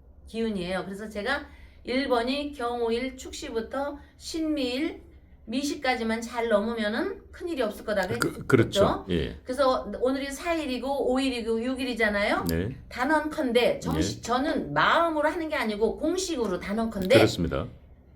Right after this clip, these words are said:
Speaker 1: 별일 없습니다.
Speaker 2: 예.
Speaker 1: 그래서 제가 그 저번 방송에 일, 에,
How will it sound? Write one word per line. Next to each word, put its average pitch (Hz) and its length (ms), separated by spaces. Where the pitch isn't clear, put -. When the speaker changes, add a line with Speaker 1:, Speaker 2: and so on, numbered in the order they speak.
Speaker 1:
별일 349 320
없습니다. 220 720
Speaker 2:
예. - 40
Speaker 1:
그래서 - 260
제가 285 480
그 190 560
저번 262 340
방송에 254 440
일, 240 680
에, 143 440